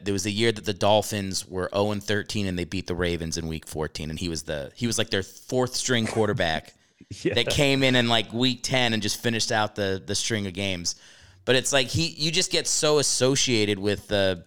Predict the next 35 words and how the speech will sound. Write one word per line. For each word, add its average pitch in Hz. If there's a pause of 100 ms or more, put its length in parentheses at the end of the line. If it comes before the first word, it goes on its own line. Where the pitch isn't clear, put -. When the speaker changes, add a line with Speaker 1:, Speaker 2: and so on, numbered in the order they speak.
(520)
Speaker 1:
the 110
stench 120
of 135
something 139
like 139
that. 139
Like, 135
it 143
doesn't 160
even 135
matter 123
if 113
it 113
wasn't 113
your 107
fault 113
or 107
if 101
the, 101 (120)
you 104
had, 104
like, 107
three 117
different 113
offensive 104
coordinators 107
in 101
four 107
weeks. 107
Like, 95 (400)
nobody 147
Speaker 2:
Yeah. 104
Speaker 1:
cares. 117
Like, 107
it's -